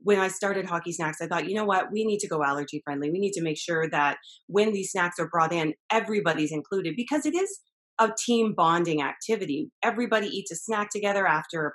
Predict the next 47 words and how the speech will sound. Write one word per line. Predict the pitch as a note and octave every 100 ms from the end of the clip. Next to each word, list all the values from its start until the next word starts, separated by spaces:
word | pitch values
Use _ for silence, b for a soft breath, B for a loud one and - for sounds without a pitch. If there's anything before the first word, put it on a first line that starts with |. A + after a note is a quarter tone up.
| -
practice, | A#3 G#3+ - G#3 G#3
or | F#3+ F3+ F3 B B B -
just | E4 D#4+
nutrition | A#3+ A#3 B3+ B3 G#3+
in | F3+
general, | G#3+ G#3 D#3+
right? | F3 G3+
We're | G3+
all | G3 G#3
going | G3 F#3+
out | F#3 -
for | D#3+
lunch | D#3+ A#3 A#3
together. | A#3+ A3 A3 A3 A3 B B -
And | A#3
if | - A#3+
there's | C4 C#4+
always | D4 C#4+ B3
one | A#3+
or | A#3
two | A3+
people | B3 B3+
that | G3+
can't | - G3 -
participate, | G#3 C#4+ C4 A3 F3 E3+ E3 _ _ _ _ _ - -
to | C4
me, | C4+ C4 A3 F#3+
then | G#3 G#3 G3+ - F#3
that | G3+ G3
shouldn't | A3 G3+
be | F3+
a | E3
team | E3 E3+
activity, | D#3 D3 - D3 - _ _ _ - - E3
right? | A#3
We | A#3
can | C#4 A#3
make | F#3+ E3+
it | D3
a | D#3
team | - D#3
activity. | C#3+ - C#3 C3+ C#3 b b -
Um, | D#3+ D3+ C#3+ C3+ B2+ -
and, | F3+ E3 D3+ D#3
uh, | D3+ -
and |
of | G#3